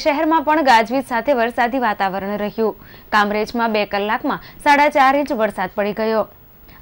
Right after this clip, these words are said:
આ ઉપરાંત સવારથી જ મહુવા, બારડોલી, પલસાણા, ઉમરપાડામાં ત્રણ થી ચાર ઇંચ વરસાદ નોંધાયો છે. બારડોલીમાં વહેલી સવારથી ધોધમાર વરસાદ વરસતા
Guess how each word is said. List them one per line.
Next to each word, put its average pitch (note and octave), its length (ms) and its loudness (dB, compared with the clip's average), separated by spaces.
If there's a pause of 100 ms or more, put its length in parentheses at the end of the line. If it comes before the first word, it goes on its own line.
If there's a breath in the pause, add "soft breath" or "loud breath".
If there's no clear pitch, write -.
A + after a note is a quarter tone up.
આ C4 160 8
ઉપરાંત D4 360 0
સવારથી B3+ 400 2
જ C#4 140 0
મહુવા, A3 320 0 (100)
બારડોલી, G#3+ 480 0 (220 loud breath)
પલસાણા, C4 560 0
ઉમરપાડામાં A#3+ 680 0
ત્રણ C#4+ 240 0
થી D#4+ 100 0 (100)
ચાર B3 260 2
ઇંચ C#4+ 180 -6
વરસાદ G3 340 -2
નોંધાયો G3+ 440 -4
છે. G#3+ 160 -4 (560 loud breath)
બારડોલીમાં A3+ 560 2
વહેલી A#3 320 -2
સવારથી A#3+ 480 -2
ધોધમાર G#3+ 460 -2
વરસાદ A3 400 -4
વરસતા B3+ 360 -4